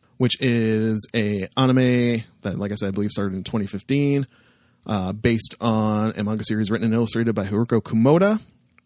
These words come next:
The manga ran from twenty ten to twenty sixteen, and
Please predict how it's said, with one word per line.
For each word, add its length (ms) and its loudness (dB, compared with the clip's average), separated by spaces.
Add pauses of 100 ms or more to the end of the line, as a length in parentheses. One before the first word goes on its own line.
(600)
The 100 2
manga 240 2
ran 160 0
from 160 -8
twenty 240 -4
ten 140 -2
to 60 -2
twenty 240 -2
sixteen, 360 0 (480)
and 640 0